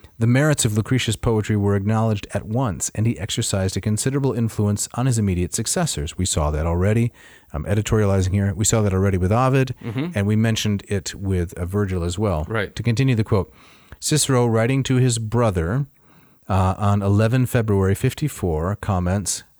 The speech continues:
Speaker 1: "The poetry of Lucretius is, as you say in your letter, rich in a brilliant genius, yet highly artistic."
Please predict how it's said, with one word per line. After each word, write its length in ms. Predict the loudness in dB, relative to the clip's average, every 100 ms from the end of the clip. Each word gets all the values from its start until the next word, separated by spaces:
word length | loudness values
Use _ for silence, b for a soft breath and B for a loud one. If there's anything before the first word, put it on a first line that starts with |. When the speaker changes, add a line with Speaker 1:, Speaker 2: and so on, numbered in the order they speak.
| b b _
Speaker 1:
"The 80 | -2
poetry 460 | 2 2 2 0
of 80 | 0
Lucretius 520 | 0 0 0 0 -2 -2
is, 420 | 0 0 -2 -4 -4
as 220 | -4 -2
you 80 | -2
say 280 | -2 -2 0
in 80 |
your 120 | 0 0
letter, 400 | -2 -2 -4 -4
rich 540 | -2 0 0 -2 -6 -2
in 140 | 0
a 80 | 0
brilliant 640 | 2 2 2 0 -2 -6
genius, 680 | -2 0 0 -2 -4 -6 -6 b b b
yet 160 | -6 -4
highly 360 | -4 -2 0
artistic." 540 | -2 -2 -4 -6 -10